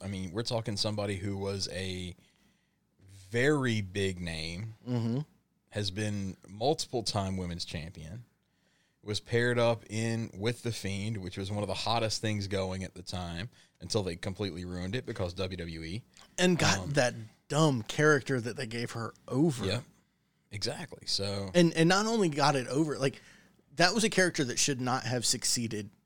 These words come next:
Speaker 1: At all.
Speaker 2: at all. And she crushed it.
Speaker 1: Mm-hmm.
Speaker 2: Got it over, succeeded. They took The Fiend away from Bray Wyatt,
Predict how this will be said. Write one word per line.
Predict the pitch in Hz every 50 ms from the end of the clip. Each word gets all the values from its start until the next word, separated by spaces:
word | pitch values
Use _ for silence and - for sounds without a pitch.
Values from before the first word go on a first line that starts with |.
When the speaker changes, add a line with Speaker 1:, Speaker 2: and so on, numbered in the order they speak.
| _ _ -
Speaker 1:
At | 101 87
all. | 92 110
Speaker 2:
at | 135 135
all. | 127 113 - - - - - - _ _ _ _ _ _ _
And | - 143 135 123 117
she | - - - - 131 120 -
crushed | - - - - - 123 117 113 110 - - - - - -
it. | - 110 101 - - - 95 92
Speaker 1:
Mm-hmm. | 92 95 92 - 110 135 - _ _ _ - - 120
Speaker 2:
Got | - 113 113 123 143
it | 165 170 147
over, | 139 131 135 123 123 127 120 117 -
succeeded. | - - - 123 - - - - 151 151 139 135 123 120 120 117 - - _ _ _ _ _ _ _ _ _ _ _ _ _ _ _ _ _ _ _
They | - 131 117 127 120
took | 110 - - - 196 196 - -
The | 170 147 139 147 135
Fiend | - - 175 185 190 175 170 170 147
away | 123 135 135 123 131 151 185 214 208
from | - - 196 185 160 156 147 135 120
Bray | 117 127 131 131 127 113
Wyatt, | 175 165 127 139 202 208 143 120 120 123 -